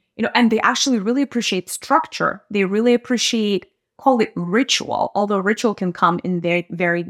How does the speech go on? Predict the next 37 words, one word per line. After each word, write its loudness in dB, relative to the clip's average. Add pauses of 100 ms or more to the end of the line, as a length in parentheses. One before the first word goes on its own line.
(120)
um, -2 (220)
many 2 (220)
various 0 (180)
forms, 0
shapes, -4
and -6
sizes. -2 (300)
Um, 4
ritual 2
could -4
be, 2 (380)
I 2
don't 0
know, 2
like, -2
waking 2
up 4
at 0
a 0
certain -2
time, 0
like, -2
it -4
can 0
be 0
a 2
personal -2
ritual, -6
right? 0
Like, -2
and 0
you -2
just -6
have 2
to 0
have 0
things -4